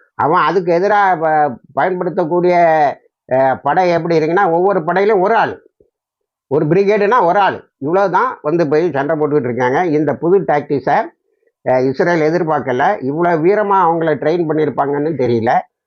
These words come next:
பெரும்பாலும் அது அந்த சகாதத்தை நாடுகின்ற கூட்டமாக இருக்கும். வித்-, அடுத்தது, அஹ், ஒரு பெரிய டெவலப்மெண்ட் என்னன்னா,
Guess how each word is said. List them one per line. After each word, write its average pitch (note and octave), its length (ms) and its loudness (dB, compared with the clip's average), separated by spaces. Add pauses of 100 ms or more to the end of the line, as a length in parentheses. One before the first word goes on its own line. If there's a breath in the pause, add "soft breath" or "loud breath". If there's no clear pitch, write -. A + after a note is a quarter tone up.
(120)
பெரும்பாலும் D#3 480 0
அது D#3+ 180 -2
அந்த C#3+ 260 -2
சகாதத்தை E3 540 -2
நாடுகின்ற D3 460 0
கூட்டமாக B2+ 500 -4
இருக்கும். A2 320 -4 (120)
வித்-, - 1120 -6 (280)
அடுத்தது, E3 800 0 (460)
அஹ், C3+ 560 0
ஒரு C3+ 300 0
பெரிய E3+ 320 2
டெவலப்மெண்ட் D#3+ 560 0
என்னன்னா, C#3 560 0